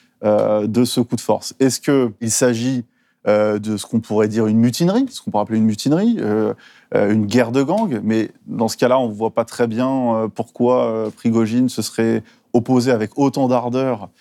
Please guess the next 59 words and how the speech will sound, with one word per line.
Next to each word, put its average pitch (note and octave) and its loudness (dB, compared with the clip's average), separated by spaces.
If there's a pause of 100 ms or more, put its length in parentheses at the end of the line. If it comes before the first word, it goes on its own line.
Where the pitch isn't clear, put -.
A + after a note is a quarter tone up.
aux A#2 2
décisions B2+ 0 (460)
très - 2
radicales A#2+ 0
que - -8
le A2+ 0
pouvoir A#2 0
russe A#2 -4
a A2 0
pris A2+ -8
dès, C3+ 0 (100)
a C3 -2
prises A#2+ -2
dès C#3+ 0
vendredi A2 -4
soir, B3 -2
dès A#2 0
le, G#2+ -2
le G#2 0
vingt-trois G#2+ -2
au A2+ -2
soir, F#3+ -2 (120)
à - -20
partir A#2 0
du A2+ 4
moment A#2+ 4
où - 2
Wagner G#2+ -2
a A2+ 2
annoncé A2+ -2
sa A2+ 0
marche B2+ 0
pour A#2+ -2
la A2 -2
justice, - -6 (120)
et B2 4
pourquoi G3 0
il D#3 0
a A#2 2
dû D3 -2
aller D3 0
jusqu'à, A#2 -2
il A2+ -2
a - -2
voulu A#2 0
aller C#3+ 0
jusqu'à B2+ -6
Moscou. C3+ -2 (760)
Donc, F#3 2 (420)
est-ce F3+ 2
que A#3 2
c'est F3 -4
une E3+ 0
mutinerie F3 0
qui D#3 0
a B2+ 4
dégénéré D3+ 0
en A#2 0
tentative C3+ -2